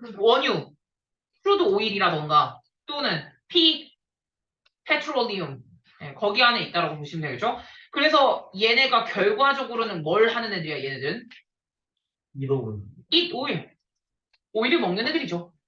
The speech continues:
Speaker 1: 요렇게 생각하시면 되겠죠. 내용은 그렇게 뭐 많이 어렵지 않아요. 그냥 요렇게 한번 한 바퀴를 보시면 될 것 같고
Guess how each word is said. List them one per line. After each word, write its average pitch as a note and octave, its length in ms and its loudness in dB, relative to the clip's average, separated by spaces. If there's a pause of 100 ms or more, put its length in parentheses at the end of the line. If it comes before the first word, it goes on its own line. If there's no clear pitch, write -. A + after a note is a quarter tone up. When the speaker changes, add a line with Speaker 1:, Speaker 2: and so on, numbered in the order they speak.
(460)
Speaker 1:
요렇게 A3 540 -2
생각하시면 G#3 560 -4
되겠죠. D3+ 380 -8 (260)
내용은 G#4 300 0
그렇게 D4 420 -10
뭐 D4+ 460 2
많이 G#3+ 240 2
어렵지 G#3 240 -4
않아요. A#3 300 -2
그냥 G3 360 -6
요렇게 B3 360 -6
한번 C#4+ 600 -2 (220)
한 D4+ 80 -2
바퀴를 E4 340 0
보시면 A3+ 400 -4
될 D#3+ 160 -4
것 F#3+ 100 -6
같고 - 460 -6